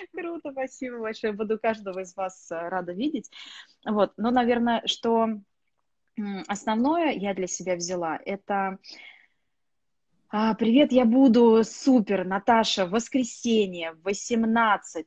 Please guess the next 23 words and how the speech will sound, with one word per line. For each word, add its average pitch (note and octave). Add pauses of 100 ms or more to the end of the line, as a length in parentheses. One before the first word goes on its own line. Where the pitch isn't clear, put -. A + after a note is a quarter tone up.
ноль G#3+
ноль, G3+ (400)
ам, F#3
в E3+
депо G#3+
на F3+
Лесной, A#3
в E3+
это G#3
воскресенье, D#3+
шестнадцатого F3+
числа, D#3+ (440)
а, F3+
в E3+
ресторанчике, A3+
не G3
помню G3
его F3+
название, F3
но G3+
билеты G3+
можно F#3+
приобрести F#3